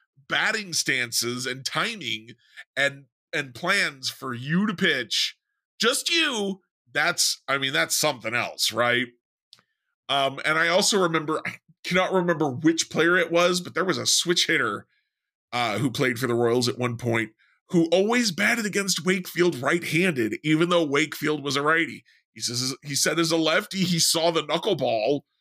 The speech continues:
so much worse than he did as a righty. Um, so that was, it was always just a weird little thing. And, and, like, just, I worry sometimes that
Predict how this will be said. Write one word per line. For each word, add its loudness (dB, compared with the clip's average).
so 2
much 2
worse 2
than -2
he 2
did 0
as 2
a 0
righty. -2
Um, 0
so 0
that 0
was, 2
it -4
was 2
always 2
just 2
a 2
weird 0
little 4
thing. -2
And, -6
and, -4
like, -2
just, 0
I -2
worry 4
sometimes -2
that -4